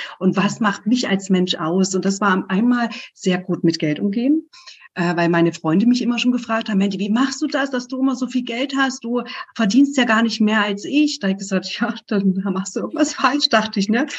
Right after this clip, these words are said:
Speaker 1: Und das Zweite war eben
Speaker 2: Mhm.
Speaker 1: Kundenstamm aufbauen. Ich konnte überall, wo ich war, habe ich immer es geschafft, einen Kundenstamm aufzubauen, also Kunden zu gewinnen.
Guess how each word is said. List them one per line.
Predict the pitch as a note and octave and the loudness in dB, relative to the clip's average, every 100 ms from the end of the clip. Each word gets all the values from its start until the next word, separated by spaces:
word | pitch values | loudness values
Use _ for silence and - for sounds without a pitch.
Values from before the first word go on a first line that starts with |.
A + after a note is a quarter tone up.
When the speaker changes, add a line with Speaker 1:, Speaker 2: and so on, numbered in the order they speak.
| - D#4 B3 | -4 -2 -2
Speaker 1:
Und | G3+ A#3 G#3+ | -2 2 2
das | A3+ G#3 | 0 -4
Zweite | - F#3+ A3 A3+ | 0 0 0 -2
war | G#3+ F3+ | -4 -2
eben | G3 G3 | -2 -2
Speaker 2:
Mhm. | |
Speaker 1:
Kundenstamm | D3+ G#3+ G3+ F4+ - D#3+ D3+ | -4 -8 -8 -6 -4 -2 0
aufbauen. | E3 - D#3 D#3 | -2 -4 -2 -2
Ich | E3+ | -2
konnte | - G#3+ G#3+ | 2 2 2
überall, | - C4+ C#4 B3+ F#3 A3 | 2 2 4 2 2 -2
wo | G3+ G#3 | -2 -4
ich | G3+ | -2
war, | F3+ G#3+ | 0 0
habe | G3+ G3+ | -2 -6
ich | - _ | -8 _
immer | A#3 B3+ B3 G#3+ | 2 2 2 -2
es | G#3 | -6
geschafft, | - - G3 A3 - - | -2 0 0 0 -4 -4
einen | F3+ | -2
Kundenstamm | F#3+ C4+ C#4 F#3+ E3 E3+ D#3 | 0 -2 0 0 0 0 0
aufzubauen, | C#3 D#3 - - D#3+ - | 0 -4 -6 -2 -2 0
also | F#3+ G#3 | -4 -4
Kunden | - F4+ - G3 | -2 -2 0 -2
zu | - | 0
gewinnen. | E3 D3+ D3 | 0 2 2